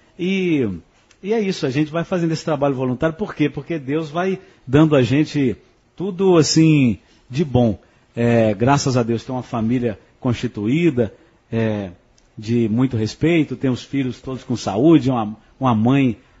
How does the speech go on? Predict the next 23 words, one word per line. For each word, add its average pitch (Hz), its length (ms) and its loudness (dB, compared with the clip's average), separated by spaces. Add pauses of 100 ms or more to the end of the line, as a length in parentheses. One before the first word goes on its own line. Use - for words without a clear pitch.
(100)
espetacular 131 920 0
que - 60 -8
tá 135 100 2
lá 127 80 4
ouvindo 123 380 6
lá 120 260 2
na 113 140 0
roça 113 400 0
agora. 139 360 4 (240)
Eu 120 120 -6
tomo 139 280 -4
a 120 60 0
bênção 127 500 0
aqui. 143 400 -4 (220)
Ela, 143 440 0
eu 139 60 0
costumo 151 280 -8
falar 165 200 -2
no 165 120 2
rádio 127 340 2
aqui, 165 180 -2
ô 180 40 4
Léo, 127 200 2